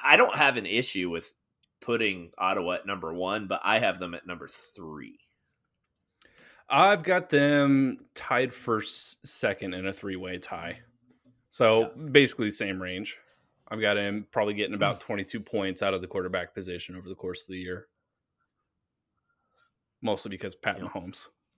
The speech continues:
Speaker 1: Hundred percent Pat Mahomes. I mean, two years ago, we were talking Pat Mahomes might be the greatest fantasy quarterback ever. And then last year, he kinda came back down to,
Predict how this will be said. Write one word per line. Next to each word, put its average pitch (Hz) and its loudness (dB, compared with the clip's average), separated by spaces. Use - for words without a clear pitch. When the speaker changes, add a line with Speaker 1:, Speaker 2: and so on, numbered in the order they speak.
Speaker 1:
Hundred 160 0
percent - -6
Pat - -8
Mahomes. 76 -12
I 113 -2
mean, 110 -6
two 151 2
years 135 4
ago, 101 2
we 117 -4
were 110 0
talking 98 -2
Pat 98 -2
Mahomes 101 -8
might 98 -4
be 98 -6
the 95 -10
greatest 98 -4
fantasy 98 -6
quarterback 92 -4
ever. 107 -2
And 98 -8
then 92 -6
last 101 -2
year, 90 -6
he 85 -8
kinda 90 -8
came 90 -8
back 85 -8
down 90 -6
to, 82 -8